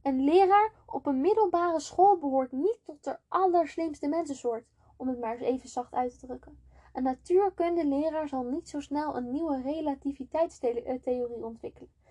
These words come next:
Het zijn over het algemeen de gestrande types, gefnukt en gefrustreerd. Dat houdt je een paar jaar vol met gepraat over idealisme, kennisoverdracht aan de komende generaties.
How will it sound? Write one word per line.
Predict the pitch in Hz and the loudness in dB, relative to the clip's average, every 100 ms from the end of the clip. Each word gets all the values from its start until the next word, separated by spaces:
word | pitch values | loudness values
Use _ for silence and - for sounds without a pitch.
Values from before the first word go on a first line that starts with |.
| _ - | _ -8
Het | 262 - | -8 -2
zijn | 330 370 | -2 0
over | 285 269 | 0 -2
het | 277 - | -4 0
algemeen | 381 415 - 285 320 359 | 2 2 0 0 0 0
de | 277 | -2
gestrande | 262 - - 320 330 277 | -8 -18 -8 -4 -4 -4
types, | 285 285 262 - _ _ _ _ | -6 -8 -10 -14 _ _ _ _
gefnukt | 262 - 262 349 381 | -12 -6 -2 -2 -2
en | - | -10
gefrustreerd. | 277 277 - - - 285 247 - _ _ _ _ - | -10 -10 -12 -14 -4 -4 -4 -8 _ _ _ _ -14
Dat | 254 | -12
houdt | - 277 370 - | 0 4 4 2
je | |
een | 254 - | -10 -2
paar | 330 403 | 0 2
jaar | 381 294 262 | 2 2 0
vol | - 277 339 440 _ _ _ | -4 -2 -2 -4 _ _ _
met | 277 269 | -12 -8
gepraat | 262 - 285 381 392 | -10 -10 -4 -4 -4
over | - 269 254 | -2 -4 -4
idealisme, | 277 294 294 262 269 330 370 392 _ - | -4 -2 -2 0 -2 -4 -6 -8 _ -8
kennisoverdracht | 311 330 - 302 285 277 311 - _ _ _ | -6 -4 -2 -2 -2 -4 -6 -8 _ _ _
aan | 277 | -8
de | 262 | -6
komende | 254 320 311 262 | 0 0 0 -4
generaties. | 254 240 262 311 285 - - | -6 -4 -2 -2 -4 -12 -20